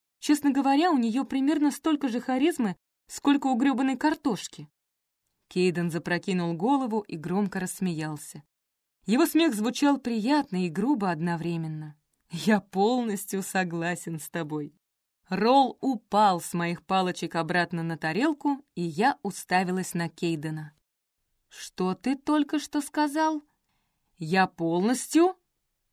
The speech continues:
Он замолчал и ответил на мой удивлённый взгляд.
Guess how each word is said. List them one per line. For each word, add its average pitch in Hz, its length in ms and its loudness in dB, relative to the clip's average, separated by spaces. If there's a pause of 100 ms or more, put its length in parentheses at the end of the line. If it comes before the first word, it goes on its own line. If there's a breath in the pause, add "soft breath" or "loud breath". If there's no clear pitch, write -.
(200)
Он 214 180 0
замолчал 220 840 0
и 180 120 -6
ответил 180 480 0
на 185 160 2
мой 180 200 0
удивлённый 180 540 -2
взгляд. 170 500 -6